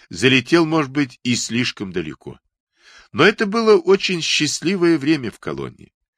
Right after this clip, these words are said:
и теперь о нём все мои друзья вспоминают радостно. С нами мечтал и Алексей Максимыч, которому мы подробно писали о наших делах. Не радовались и не мечтали в колонии только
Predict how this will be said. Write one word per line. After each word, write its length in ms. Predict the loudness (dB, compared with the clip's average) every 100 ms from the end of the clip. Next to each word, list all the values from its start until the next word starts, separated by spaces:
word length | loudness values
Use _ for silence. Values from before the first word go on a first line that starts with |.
| _ _
и 120 | -4
теперь 480 | -2 -2 4 4 4
о 60 | 2
нём 280 | 2 0 -2
все 260 | -4 -4
мои 240 | -2 -2 -2
друзья 640 | -4 -8 -4 0 0 -2 _ _
вспоминают 840 | -16 -12 -10 -10 -6 -4 -4 -6
радостно. 580 | -10 -10 -10 -14 -20 -20 _ _ _ _ _ _ _ -20 -20 -12
С 140 | -6
нами 340 | 2 4 4 0
мечтал 600 | -2 -4 0 2 2 0
и 180 | -2
Алексей 400 | -2 -2 -4 -4
Максимыч, 760 | -2 -4 -6 -4 -4 -6 -10 -16 _ _
которому 540 | -8 -4 -2 -2 -4 -8
мы 220 | -4 -4
подробно 680 | -2 -4 -2 -2 -2 -4 -12
писали 640 | -12 -10 -2 0 0 -6 -10
о 100 | -12
наших 440 | -8 -8 -10 -14
делах. 500 | -16 -14 -16 -18 _ _ _ _ _ _ _ _ -20 -20 _ _
Не 200 | 0 4
радовались 760 | 6 6 4 2 2 0 -4 -8
и 120 | -6
не 120 | -2 -2
мечтали 580 | -2 -4 0 2 2
в 100 | -2
колонии 500 | -6 -4 -2 -2 -4
только 580 | -2 0 0 -2 -4 -4